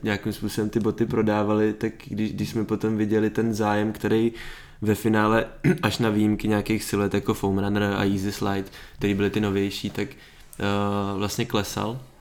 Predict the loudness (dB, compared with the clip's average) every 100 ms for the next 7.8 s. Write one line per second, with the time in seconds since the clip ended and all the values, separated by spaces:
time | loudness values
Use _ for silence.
0 | -20 -8 -2 0 2 0 0 -4 -6 -6
1 | -4 -2 -4 -4 -4 -6 -6 -4 -4 -2
2 | -4 -2 -6 -2 0 0 0 -2 -4 -2
3 | 0 0 -4 -20 -20 -20 -20 -20 -20 -6
4 | 2 4 2 -2 2 2 2 -2 0 -2
5 | -4 0 0 2 2 2 0 0 -2 0
6 | 0 -2 0 -2 -2 -4 -2 -6 -4 -2
7 | -2 -2 -4 -2 0 0 0 -4